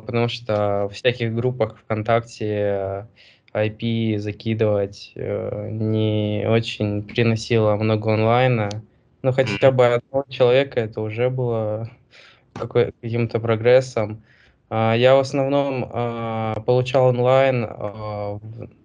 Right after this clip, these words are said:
Speaker 1: как это, а, сайт называется, Minecraft Servers, что ли.
Speaker 2: Ага.
Speaker 1: А, в серверах под разными I P свои серверы выкладывал, и так немного онлайна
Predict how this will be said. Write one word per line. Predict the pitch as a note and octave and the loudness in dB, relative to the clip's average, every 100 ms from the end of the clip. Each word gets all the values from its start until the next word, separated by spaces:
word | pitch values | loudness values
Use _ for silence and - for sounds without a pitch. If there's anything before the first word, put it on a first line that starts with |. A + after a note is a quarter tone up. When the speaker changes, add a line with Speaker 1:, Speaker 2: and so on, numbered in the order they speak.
| _ _ _ _ _ | _ _ _ _ _
Speaker 1:
как | - A2+ A2+ | -10 -6 -2
это, | G#2+ A2 | -4 -4
а, | A#2 A2+ G#2+ G#2 A2 - | -2 -2 -2 -4 -10 -16
сайт | - - A#2+ A2+ | -18 0 2 2
называется, | A#2 A2 A#2 A#2 A2+ A#2 | 0 2 2 2 0 -2
Minecraft | A2+ A2 A2+ A2+ | 0 0 0 -2
Servers, | - - B2+ B2+ | -4 0 2 2
что | A2+ - - A#2+ B2 | -2 -6 -4 0 0
ли. | A#2 A2+ - - - - _ - | 0 -6 -10 -20 -20 -20 _ -4
Speaker 2:
Ага. | G2+ G2 A2 | 0 2 4
Speaker 1:
А, | G#2+ | 2
в | A2 _ _ - | -2 _ _ -18
серверах | - B2 B2 B2+ C3 C3+ C3 - | 0 2 6 6 6 4 2 -4
под | - A2+ | 0 4
разными | B2 B2 B2+ B2 A#2 A2 | 4 4 4 0 0 -2
I | G#2+ | -4
P | A2 B2 A#2+ | -6 -8 -10
свои | - A2 | -6 -8
серверы | A2 - G#2+ G#2+ G#2+ | -6 -6 -4 -4 -4
выкладывал, | G#2 G#2+ G#2+ A2 A#2 A2+ G#2+ G#2+ G#2+ | -6 -6 -4 -2 0 0 0 -2 -4
и | G#2+ G#2+ A2 A2 A2+ A#2 | -6 -6 -8 -8 -10 -6
так | - G#2+ G#2+ - - | 0 0 0 -8 -6
немного | A#2 A#2+ A#2 A2+ A#2 | 0 2 2 2 2
онлайна | A2+ G#2+ G#2+ A2 A2 A2+ A#2 A#2+ | 2 0 0 -2 -2 -6 -6 -8